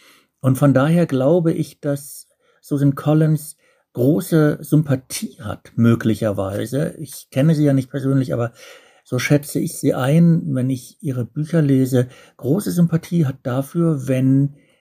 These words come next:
Menschen von Empfängern zu Sendern werden, also wenn sie von Lesenden zu Schreibenden wären, werden an dieser Geschichte. Zugleich aber glaube ich, dass sie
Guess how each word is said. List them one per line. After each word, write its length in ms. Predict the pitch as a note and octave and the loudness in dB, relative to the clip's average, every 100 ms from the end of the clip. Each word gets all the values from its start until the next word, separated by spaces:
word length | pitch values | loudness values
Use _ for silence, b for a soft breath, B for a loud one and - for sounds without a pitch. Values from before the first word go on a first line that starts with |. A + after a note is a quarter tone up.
| b b _ C3 | b b _ 0
Menschen 800 | C3 C3 C#3+ - - C#3 C3+ C3+ | 4 4 4 0 -2 0 0 -2
von 420 | - - C#3 C#3+ | -10 -4 0 0
Empfängern 760 | D3 C#3 B2+ - - C#3 D3+ C#3+ | -2 -4 -6 -4 -2 0 0 -2
zu 180 | C#3+ C3 | -4 -6
Sendern 580 | B2 A#2+ D3+ E3+ F3 E3 | 0 2 4 4 2 2
werden, 460 | D#3+ D#3+ D#3+ D#3+ | 2 0 0 0
also 360 | D3+ B2+ B2 A#2+ | -2 -4 -6 -6
wenn 160 | B2 | -4
sie 300 | A#2+ A#2 A2+ b b | -4 -2 -4 b b
von 200 | _ A#2+ | _ 0
Lesenden 1300 | A#2 G#2+ A2 A#2 C3 C3+ C3+ C3+ - E3 C3+ C3 C3 | 2 2 2 2 0 0 0 0 -2 0 2 2 0
zu 260 | - - B2+ | -6 -8 -6
Schreibenden 960 | - - B2 D3 C#3 A#2 - A#2 G#2+ | -4 0 2 4 4 2 0 -6 -4
wären, 520 | G#2+ G#2 G#2+ G#2+ G#2 B B B | -4 -4 -4 -6 -8 B B B
werden 360 | A#2 A2 F#2+ G2+ | 0 2 0 -2
an 280 | B2 C3 | 2 2
dieser 280 | B2 A#2+ A#2+ | 2 0 -2
Geschichte. 680 | G#2+ G#2+ - F#2+ - B2 C#3+ B B B B | -2 -4 -6 -8 -8 -6 -6 B B B B
Zugleich 640 | - C3 B2 C#3+ F#3 - | -2 2 4 6 4 0
aber 200 | - D3 | -2 0
glaube 440 | C3+ B2 B2 C#3 C#3+ | 0 0 0 0 0
ich, 240 | D3 - | -4 -8
dass 260 | - B2+ - | -10 -10 -6
sie 320 | B2 B2+ - | -4 -4 -8